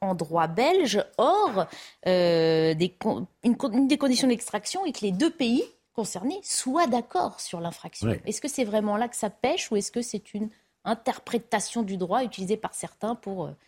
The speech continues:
Speaker 2: Oui.
Speaker 1: continuer
Speaker 2: Alors,
Speaker 1: ce droit de faire ?
Speaker 2: euh, après, euh, ces observations de contextualisation politique, euh, de Pierre Lelouch, moi je vais m'en tenir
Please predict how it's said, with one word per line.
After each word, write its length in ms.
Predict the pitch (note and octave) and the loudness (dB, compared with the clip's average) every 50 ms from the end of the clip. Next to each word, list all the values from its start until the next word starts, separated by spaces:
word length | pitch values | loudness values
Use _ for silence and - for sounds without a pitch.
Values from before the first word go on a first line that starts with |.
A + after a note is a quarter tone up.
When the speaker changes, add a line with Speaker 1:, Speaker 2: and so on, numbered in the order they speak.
| _ | _
Speaker 2:
Oui. 160 | G#2+ G2+ - - - _ _ _ _ _ _ _ | -6 -6 -6 -6 -12 _ _ _ _ _ _ _
Speaker 1:
continuer 220 | G#3+ G#3 - G#3+ - | -8 -4 -2 0 0
Speaker 2:
Alors, 100 | A#3+ B3+ | 0 2
Speaker 1:
ce 40 | A3+ | 2
droit 120 | G#3 G3 | 0 0
de 60 | F#3 | 2
faire ? 200 | G3+ F3+ D#3+ - - | 2 0 0 0 -4
Speaker 2:
euh, 80 | - _ _ _ _ _ _ _ _ _ _ _ _ _ | -12 _ _ _ _ _ _ _ _ _ _ _ _ _
après, 480 | - G#2 - - - B2 A#2+ A2 G#2+ G2 | -4 -4 -4 -4 -2 0 2 2 2 2
euh, 300 | E2+ E2+ D#2 D2+ D2+ C#2+ | 0 -2 -2 -4 -6 -6
ces 640 | C2 - - - - E2 D#2 D2+ C#2+ C2+ C2+ C2 C#2 - _ _ _ _ _ _ _ _ - G2 | -8 -10 -12 -8 -6 -4 -4 -4 -6 -8 -10 -12 -14 -18 _ _ _ _ _ _ _ _ -6 -4
observations 840 | F2+ - - G2+ F#2 F2+ F#2 E2 - - - G2 F#2+ G2 F#2+ F#2 | -4 -2 0 0 0 0 0 -2 -2 -4 -2 -2 -2 0 -2 -2
de 100 | F2 D#2+ C#2+ - | -4 -4 -8 -8
contextualisation 1000 | - A2 G#2 - - G2+ - - - - G2+ F2+ F2+ F2 F#2+ F2 - - - G2 F2 | -6 -6 -6 -4 -4 -6 -6 -6 -4 -2 0 0 0 0 -2 -2 -2 -2 -4 -4 -4
politique, 800 | - - F2 E2+ E2+ E2 - - - F#2 F#2+ F#2 E2+ F2 - - | -4 -6 -6 -6 -6 -6 -8 -6 -4 -4 -2 -2 -4 -8 -8 -8
euh, 320 | D#2+ D2+ C#2+ C#2 B1 A#1+ - - - - | -6 -6 -6 -6 -8 -10 -12 -16 -18 -20
de 60 | - | -20
Pierre 200 | - _ E2+ D#2 | -10 _ -6 -4
Lelouch, 480 | D#2+ E2+ F#2 A2+ C#3 D#3 C3+ - - - | -4 -4 -2 0 0 0 -2 -4 -6 -6
moi 140 | G2 F#2+ G2 | -4 -4 -4
je 60 | F#2+ | -2
vais 100 | E2 G2 | -2 -2
m'en 140 | F#2 F#2 F2+ | -2 -2 -2
tenir 340 | E2 - G#2 A#2 C3 C#3 C3+ | -4 -4 -4 -2 -2 -2 -4